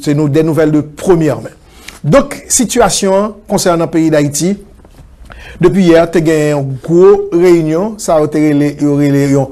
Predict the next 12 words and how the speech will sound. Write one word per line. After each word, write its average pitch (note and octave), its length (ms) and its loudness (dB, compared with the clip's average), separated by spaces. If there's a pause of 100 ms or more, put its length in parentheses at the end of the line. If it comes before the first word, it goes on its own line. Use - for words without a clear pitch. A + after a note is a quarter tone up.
(300)
réunion D#3 580 2 (240)
d'urgence E3+ 680 0
que E3+ 180 -2
caricom D#3 840 -2
t'a D3+ 120 -4 (600)
organisée. E3+ 680 2 (420)
Il E3 120 -2
t'est A3 120 0
déroulé G3+ 300 4
dans E3+ 140 0
Kingston, F#3 840 -2 (180)
Jamaïque. E3+ 640 -2